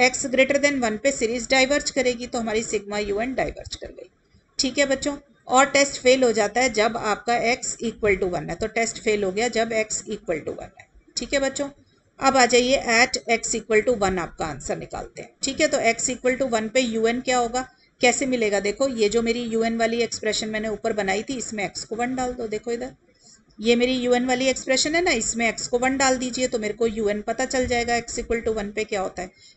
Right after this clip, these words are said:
तो मेरी सिर्फ इतनी term बच जाएगी जहाँ मेरी pencil है ये एन वाली term। ठीक है, तो मैंने यूएन निकाल लिया at x equal to one। अब देखते हैं कि ये कैसे solve हम कर सकते हैं। ठीक है, देखो मेरे पास ये आ गया,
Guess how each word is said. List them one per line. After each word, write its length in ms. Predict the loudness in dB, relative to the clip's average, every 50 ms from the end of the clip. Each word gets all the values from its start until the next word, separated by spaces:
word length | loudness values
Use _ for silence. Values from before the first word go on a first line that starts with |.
| _ -4
तो 60 | 0
मेरी 200 | 2 2 2 2
सिर्फ 280 | -2 2 2 2 2 0
इतनी 300 | -6 -6 -4 -2 -2 0
term 220 | 0 0 0 0 0
बच 180 | -2 -2 0
जाएगी 260 | 0 -2 0 -2 -4
जहाँ 200 | -4 -4 -4 -4
मेरी 180 | -4 -4 -4 -4
pencil 400 | -2 -4 -4 -4 -4 -4 -2 -2
है 80 | -2 -2
ये 180 | -2 -4 -6 -4 -6
एन 160 | -6 -4 -2
वाली 220 | -2 -2 -4 -4 -4
term। 220 | -4 -6 -6 -8 -14 _ _ _ -10
ठीक 180 | -10 -8 -4 -4
है, 100 | -4 -4 -6 -10 _ _ _ _ -6
तो 60 | -4
मैंने 220 | -2 0 2 2 2
यूएन 340 | 2 2 2 2 2 2 2
निकाल 280 | 0 -2 -2 -2 -2 -2
लिया 240 | 0 0 0 0 0 2
at 200 | 0 0 0 0 -2
x 200 | -4 -4 -6 -6
equal 280 | -6 -4 -2 -2 -2 0
to 160 | -2 -4 -2
one। 160 | -4 -6 -6 -8 _ -8
अब 140 | -8 -6 0
देखते 300 | 2 0 0 2 0 -2
हैं 100 | -2 -2
कि 160 | -4 -6 -6 0
ये 140 | 0 0 0
कैसे 300 | 2 -2 -2 -2 -2 -6
solve 320 | -4 -2 -2 0 0 0 -2
हम 160 | -4 -4 -6 -6
कर 120 | -6 -6 -6
सकते 380 | -6 -10 -12 -12 _ _ -20 -20
हैं। 160 | -20 -20 -18 -10 -10
ठीक 200 | -8 -6 -4 -4
है, 100 | -4 -4 -6 _ _ _ _ _ _ _ _ _ _ _ _ _ _ _ _ -20 -20 _ _ _ _ -10 -6
देखो 280 | -2 -2 0 0 0 0
मेरे 140 | 0 0 0
पास 240 | -2 -2 -2 -2 0
ये 120 | 0 0
आ 120 | 0 0
गया, 180 | -4 -8 -12